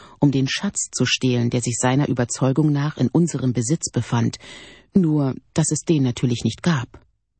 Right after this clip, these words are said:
Es gab keinen Schatz, weil er, Brianna, Jamie und Amanda die Handvoll verbliebener Edelsteine benutzt hatte,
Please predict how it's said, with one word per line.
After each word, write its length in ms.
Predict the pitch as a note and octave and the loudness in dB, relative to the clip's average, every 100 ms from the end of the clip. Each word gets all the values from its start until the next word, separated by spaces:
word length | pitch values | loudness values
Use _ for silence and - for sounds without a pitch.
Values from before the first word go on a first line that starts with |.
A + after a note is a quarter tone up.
| _ _ _ _ _ _ _ _ _ _ _ _ _ | _ _ _ _ _ _ _ _ _ _ _ _ _
Es 120 | G#3+ - | -4 -2
gab 260 | - C4 - | 0 0 0
keinen 360 | - C#3 C3+ C#3 | 0 2 2 0
Schatz, 440 | - C#3 - - - - _ | -2 -4 -4 -6 -8 -20 _
weil 320 | E3 E3 D3 - | 2 2 2 0
er, 400 | G#3 D#3 D#3+ B3+ _ _ | 2 2 0 -4 _ _
Brianna, 540 | - B2+ A#2+ F3 A#3 A#3+ | 0 0 2 0 0 0
Jamie 400 | C3 C3+ D3 G3 | 0 2 2 2
und 160 | D#3 D3 | 0 0
Amanda 480 | C#3 C3+ C#3 E3+ F#3 - - F3 | 2 2 2 0 -2 -6 -4 0
die 100 | E3 | 2
Handvoll 400 | A#3+ C4+ - A3+ | 2 0 -2 -2
verbliebener 680 | - C#3+ C#3 D#3 F3 F3+ - | 0 0 0 2 2 0 0
Edelsteine 560 | D#3 D3+ D#3+ - E3 | 0 2 0 0 2
benutzt 460 | D#3+ D#3 C#3+ - - | 4 2 2 -4 -2
hatte, 340 | F3 - F3+ | -2 0 -2